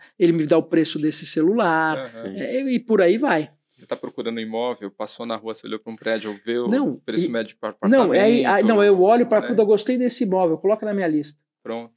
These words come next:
Speaker 1: Eu falei, "Coloca na minha
Speaker 2: <laughs>
Speaker 1: lista",
Speaker 2: É.
Speaker 1: ele, pum, guardou na minha lista,
Speaker 3: Uhum.
Speaker 1: vou vendo outro, guardou na minha lista, guardou na minha lista.
Speaker 2: Uhum.
Speaker 1: Cara, falou, "Olha, cara, cara, qual que é o preço desse imóvel?" É tanto. Cara,
Speaker 2: Uhum.
Speaker 1: tem um corretor disponível?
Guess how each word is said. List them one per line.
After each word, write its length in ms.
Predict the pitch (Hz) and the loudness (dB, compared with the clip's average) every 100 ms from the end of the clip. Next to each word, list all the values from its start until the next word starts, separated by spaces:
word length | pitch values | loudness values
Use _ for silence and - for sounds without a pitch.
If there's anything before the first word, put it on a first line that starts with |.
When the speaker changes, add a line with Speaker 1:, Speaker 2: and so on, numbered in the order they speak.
| _ 175 | _ -10
Speaker 1:
Eu 60 | |
falei, 220 | - 190 | 0 0
"Coloca 280 | 196 196 196 | 2 0 0
na 60 | 190 | 0
minha 140 | 180 | 0
Speaker 2:
<laughs> 0 | |
Speaker 1:
lista", 260 | 165 220 220 | 0 0 0
Speaker 2:
É. 20 | |
Speaker 1:
ele, 80 | 196 | -4
pum, 380 | - 415 392 349 - _ | 4 4 4 -2 -10 _
guardou 480 | 190 185 175 151 196 | 0 0 2 2 2
na 100 | 190 | 2
minha 180 | 185 170 | 0 0
lista, 580 | 151 156 196 220 - 262 | 0 0 -2 -4 -2 -2
Speaker 3:
Uhum. 60 | - - _ | -2 -12 _
Speaker 1:
vou 100 | 202 | -2
vendo 260 | 170 202 185 | 0 0 2
outro, 220 | 196 196 | 0 0
guardou 440 | 165 185 165 156 190 | 2 2 4 2 2
na 100 | 180 | 2
minha 160 | 175 165 | 2 0
lista, 400 | 160 220 247 214 | 2 0 0 0
guardou 360 | 196 165 185 | 2 2 2
na 60 | 185 | 2
minha 140 | 190 | 2
lista. 480 | 180 196 254 - 277 277 131 120 | 2 2 2 0 -2 -2 -12 -18
Speaker 2:
Uhum. 80 | 113 | -2
Speaker 1:
Cara, 200 | 240 196 | 0 2
falou, 180 | 220 208 | 2 2
"Olha, 120 | 170 | 0
cara, 300 | 175 185 165 | -2 -4 -4
cara, 260 | 180 190 - - _ - | -2 -2 -2 -10 _ -4
qual 140 | 233 | 0
que 60 | 233 | 2
é 40 | |
o 60 | 233 | 0
preço 380 | - 214 190 175 | 4 4 4 -2
desse 220 | 180 175 | -4 -4
imóvel?" 320 | 170 165 170 | -6 -4 -4
É 40 | |
tanto. 380 | 175 196 220 220 - 143 | -4 -6 -6 -8 -10 -8
Cara, 180 | 214 151 | -6 -6
Speaker 2:
Uhum. 200 | 123 139 _ - | -10 -20 _ -2
Speaker 1:
tem 100 | 370 | 0
um 40 | |
corretor 300 | 262 208 190 | 2 2 2
disponível? 560 | 165 - 190 214 143 | 0 -2 0 0 0